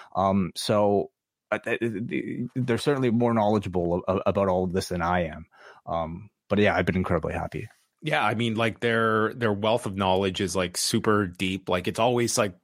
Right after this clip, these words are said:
Speaker 2: we're always, like, curious of, like, different pairings of how they're going to work. And I think, like, I, I just think, like, the world of Kate. I think that her ability to, uh, just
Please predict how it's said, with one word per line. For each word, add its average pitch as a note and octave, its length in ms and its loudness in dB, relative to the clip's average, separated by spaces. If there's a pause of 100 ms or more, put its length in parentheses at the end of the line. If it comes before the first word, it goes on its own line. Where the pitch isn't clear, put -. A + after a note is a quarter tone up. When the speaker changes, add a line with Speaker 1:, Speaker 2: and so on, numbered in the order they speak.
(320)
Speaker 2:
we're B2+ 140 2
always, C3 220 0
like, C3+ 140 -2
curious A#2+ 360 0
of, G2 100 -6
like, G2+ 140 -2
different G#2 240 -4
pairings A2 420 -2
of F2+ 80 -12
how G#2 340 0
they're G#2 180 -4
going G#2 240 -2
to - 80 -8
work. F#2 380 -2
And E2+ 160 -6
I G#2 140 0
think, F#2+ 320 -4
like, F2+ 280 -4 (640)
I, D#3 200 2
I D#3 120 2
just C3+ 240 0
think, A#2+ 320 -2
like, G2 200 2
the G2+ 80 -2
world G#2 280 2
of F2 120 -10
Kate. F2+ 280 -6
I G2+ 100 0
think A2+ 220 -2
that F#2+ 160 -4
her B2+ 480 0
ability A#2+ 520 2
to, F#2 540 -4 (420)
uh, A#2+ 120 0 (160)
just - 320 -2